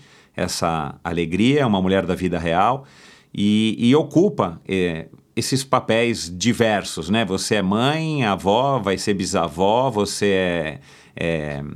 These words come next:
é, é, é líder comunitária, você tem um projeto social, você representa muitas coisas,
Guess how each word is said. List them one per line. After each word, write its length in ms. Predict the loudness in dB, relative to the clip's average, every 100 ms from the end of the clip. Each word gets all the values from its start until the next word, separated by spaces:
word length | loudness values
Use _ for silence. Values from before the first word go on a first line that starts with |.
| -16 -16
é, 240 | -14 -14 -16 -20 -20
é, 360 | -14 -10 -4 0
é 40 |
líder 420 | 2 4 4 0 0
comunitária, 920 | 0 2 2 2 0 2 0 -2 -2
você 240 | -4 -4
tem 120 | -4
um 60 | -4
projeto 460 | -2 0 0 0
social, 640 | -2 -4 -2 0 2 2 0
você 320 | -2 0 -2
representa 800 | -2 0 0 2 0 0 0 0
muitas 480 | 2 2 0 -2 -4
coisas, 640 | -2 2 4 2 -2 -8